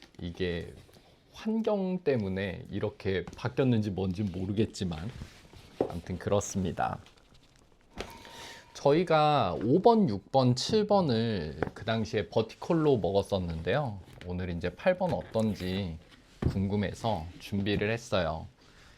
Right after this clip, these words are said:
총 이십사 번까지 나올 예정이고 이건 이제 팔 번이니까 얼추 삼분의 일 정도 왔다라고 생각하면 되는데요. 어, 이번 팔 번 같은 경우에는 그 팔십 년대 맥켈란에서 나왔던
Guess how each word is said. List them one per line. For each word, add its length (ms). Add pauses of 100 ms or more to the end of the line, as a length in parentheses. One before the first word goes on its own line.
(300)
총 240
이십사 380
번까지 720
나올 320
예정이고 1000
이건 320
이제 360
팔 220
번이니까 840
얼추 300
삼분의 440
일 120
정도 480
왔다라고 560
생각하면 560
되는데요. 640 (1120)
어, 340
이번 280
팔 160
번 200
같은 340
경우에는 1040
그 260
팔십 360
년대 640
맥켈란에서 920
나왔던 640